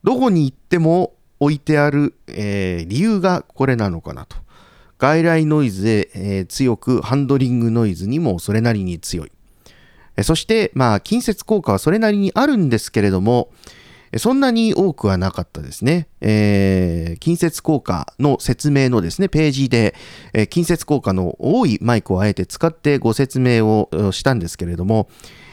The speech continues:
えー、そういったマイクに比べて近接効果は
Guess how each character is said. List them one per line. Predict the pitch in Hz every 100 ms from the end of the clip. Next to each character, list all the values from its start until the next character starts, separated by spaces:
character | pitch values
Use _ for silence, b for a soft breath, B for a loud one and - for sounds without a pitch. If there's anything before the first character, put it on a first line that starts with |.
| B B
え | - 117 110
ー、 |
そ | 104 151
う | 147
い | 143
っ | 123
た | 160
マ | 143 143
イ | -
ク | 98
に |
比 | 90 117 165
べ | 160
て | - 147 135 -
近 | 139
接 | 131 123 -
効 | 110 101
果 | 95
は | 98 110